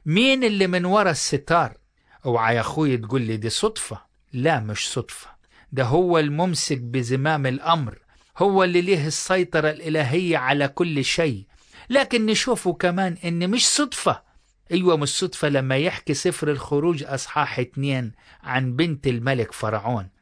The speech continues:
لما تيجي وتنزل للنهر لأجل ما تستحم،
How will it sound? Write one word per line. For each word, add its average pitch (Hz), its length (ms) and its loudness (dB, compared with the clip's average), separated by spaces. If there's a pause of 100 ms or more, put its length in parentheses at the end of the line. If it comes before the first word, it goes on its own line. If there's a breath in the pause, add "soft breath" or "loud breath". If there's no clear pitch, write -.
(160)
لما 139 280 2
تيجي 151 400 -2
وتنزل 139 480 -2
للنهر 131 640 -4
لأجل 127 400 -2
ما 120 100 -4
تستحم، 123 640 -6